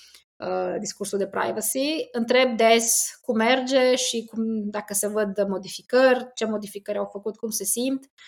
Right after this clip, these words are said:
Deci cumva încerc să monitorizez că, m, și lucrat în paralel cu munca pe care o fac eu e în direcția bună.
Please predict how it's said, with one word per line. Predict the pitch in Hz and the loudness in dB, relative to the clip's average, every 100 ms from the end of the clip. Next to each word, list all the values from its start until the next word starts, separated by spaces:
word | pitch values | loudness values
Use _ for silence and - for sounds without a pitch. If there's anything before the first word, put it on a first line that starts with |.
| - | -20
Deci | - 220 | -10 -8
cumva | 233 233 | -2 0
încerc | 233 233 233 | 0 0 -2
să | 240 | 0
monitorizez | 233 220 220 208 214 226 233 233 | 0 -2 -2 -6 -2 -2 0 -2
că, | - 220 208 202 | -4 -2 0 0
m, | 202 196 185 - | -2 -6 -8 -10
și | - - | -6 0
lucrat | 226 233 220 220 | 0 0 -2 -2
în | 202 | -6
paralel | 196 196 196 | -4 -4 -6
cu | 196 | -6
munca | 196 196 196 | -6 -6 -8
pe | 190 | -14
care | 190 190 | -10 -12
o | |
fac | - 196 190 | -10 -12 -8
eu | 196 196 196 _ _ _ _ | -6 -4 -6 _ _ _ _
e | - - 226 | -20 -4 0
în | 208 | 2
direcția | 196 190 190 - 214 | 2 0 -4 -8 -10
bună. | 196 175 - 196 | -12 -16 -18 -20